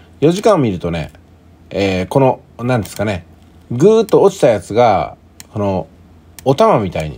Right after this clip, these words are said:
ね、お味噌汁をすくうお玉のように、こうやって底を作ってですね、こういう風に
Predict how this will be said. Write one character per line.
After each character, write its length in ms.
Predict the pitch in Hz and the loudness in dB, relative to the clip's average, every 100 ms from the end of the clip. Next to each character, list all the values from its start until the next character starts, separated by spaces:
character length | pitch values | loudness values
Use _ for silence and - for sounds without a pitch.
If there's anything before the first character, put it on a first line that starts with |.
| - - - - | -16 -20 -20 -4
ね、 100 | 127 | 0
お 60 | 120 | 4
味 100 | 127 | 4
噌 140 | 127 | 2
汁 180 | 127 123 | 0 0
を 40 | 90 | 0
す 120 | - | -2
く 80 | 101 | -2
う 60 | |
お 60 | 98 | 0
玉 240 | 151 113 | 0 0
の 100 | 82 | -4
よ 80 | 78 | -6
う 20 | |
に、 160 | 104 92 | -4 -4
こ 120 | 104 | -6
う 20 | |
や 0 | |
っ 20 | |
て 80 | 98 | -6
底 300 | 92 127 180 | -4 -2 0
を 80 | 175 | -2
作 180 | - 165 | -2 -8
っ 40 | |
て 100 | - | -6
で 80 | 87 | -8
す 100 | - | -8
ね、 220 | 95 80 - - - - - - | -10 -10 -14 -20 -20 -20 -20 -2
こ 80 | 123 | 0
う 40 | |
い 20 | |
う 20 | |
風 100 | 120 | 0
に 180 | 92 76 | -2 -4